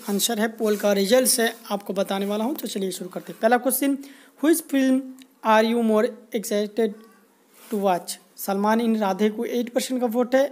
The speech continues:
अक्षय इन सूर्यवंशी को नाइंटी टू परसेंट का वोट है। दूसरा क्वेश्चन, in this covid situation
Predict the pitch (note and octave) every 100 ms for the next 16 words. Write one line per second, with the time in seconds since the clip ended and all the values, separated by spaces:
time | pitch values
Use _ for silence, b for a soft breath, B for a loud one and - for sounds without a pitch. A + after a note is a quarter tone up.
0 | - A3 - C4 C4+ A#3 - G#3+ A3 G#3+
1 | A#3 G#3+ C4 C#4+ A3+ G3 F#3 G3 G#3 G#3
2 | - - - C#4+ F#3 F3+ F3 - _ b
3 | b b b b G#3 A#3+ D#4 D#4 C#4 D4
4 | E4 C#4 C4 C4+ - B3 A#3 - C4+ A3
5 | C4 B3+ C4